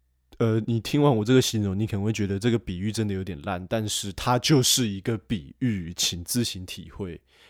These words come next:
对，没错。好的，这种什么样的东西，但是我就是觉得分享我自己的，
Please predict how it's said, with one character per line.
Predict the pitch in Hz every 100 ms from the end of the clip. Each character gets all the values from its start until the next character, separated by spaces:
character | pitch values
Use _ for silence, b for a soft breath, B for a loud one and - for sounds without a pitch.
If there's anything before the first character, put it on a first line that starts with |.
| b -
对， | 87
没 | 85
错。 | 82 92 82 - b b b b b b b b b b b
好 | -
的， | 117 - - 123 B B B B B _ _ _ _ _ _ _ _ _ _ _ _ _ _ _ _ _ _ -
这 | 104
种 | 98
什 | 85
么 | 82
样 | 92
的 | 85
东 | 85 87
西， | - - 80
但 | 95 90
是 | - 92 80 - B B B B B B B B B B
我 | 101
就 | 90 117
是 | 104 113 107
觉 | 98 104 98
得 | - 98 95
分 | 95 - 120 123
享 | 117 85
我 | 85
自 | - 110
己 | - 90
的， | 87 80